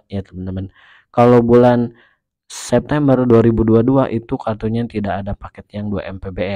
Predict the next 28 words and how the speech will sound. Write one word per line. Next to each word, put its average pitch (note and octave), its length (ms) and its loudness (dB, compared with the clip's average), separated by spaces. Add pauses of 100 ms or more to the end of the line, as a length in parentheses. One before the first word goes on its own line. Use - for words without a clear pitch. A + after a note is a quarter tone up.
S. - 240 -14
Nah, A2+ 80 -6
cara C3 260 0
beli C3+ 220 2
pak - 320 -6
kartunya C#3 640 -4
udah G#2+ 300 -2
jarang G#2+ 400 -4
ya, G2 160 -8
teman-teman. G2 560 -12 (720)
Nah, C3+ 160 2
kalau C#3+ 240 4
yang C#3+ 240 2
mingguan C#3+ 480 2
di C#3+ 80 -4
sini C#3+ 560 -4
ada A2+ 640 -4 (160)
klik B2+ 240 -8 (180)
mingguan A2+ 640 0
yang A#2+ 160 -4
ini, A2+ 480 -4
kalian A2 320 -4
klik A2+ 160 -12
sekali. A2+ 560 -6 (1300)
Nah, A#2 160 0
yang G#2+ 160 0
ini, A#2 240 0
teman-teman, B2+ 640 -2